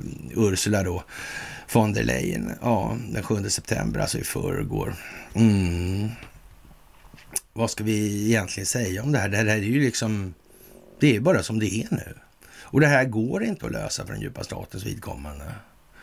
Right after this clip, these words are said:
Folk kommer se, folk kommer att förstå, folk kommer att reagera. Och gör de det inte nu så kommer de göra det sen.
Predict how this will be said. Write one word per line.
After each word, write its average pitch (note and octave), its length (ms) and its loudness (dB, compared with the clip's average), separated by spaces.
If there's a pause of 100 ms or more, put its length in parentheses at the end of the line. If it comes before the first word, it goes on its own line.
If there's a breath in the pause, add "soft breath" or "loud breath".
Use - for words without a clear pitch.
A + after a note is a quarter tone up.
(140 loud breath)
Folk C#3+ 420 2
kommer C#3+ 400 2
se, C3 380 4 (100)
folk A2+ 300 0
kommer G#2 440 0
att G#2+ 140 -6
förstå, - 420 -8 (300 loud breath)
folk - 300 4
kommer C3 220 4
att G2+ 160 2
reagera. G2 680 -4
Och C3+ 460 4
gör D3+ 200 6
de C#3 140 6
det C3+ 80 6
inte C3+ 160 2
nu F3+ 460 6 (200 soft breath)
så E3 140 -2
kommer D3 300 4
de B2+ 260 0
göra A#2 280 4
det G2 100 -2
sen. - 580 -2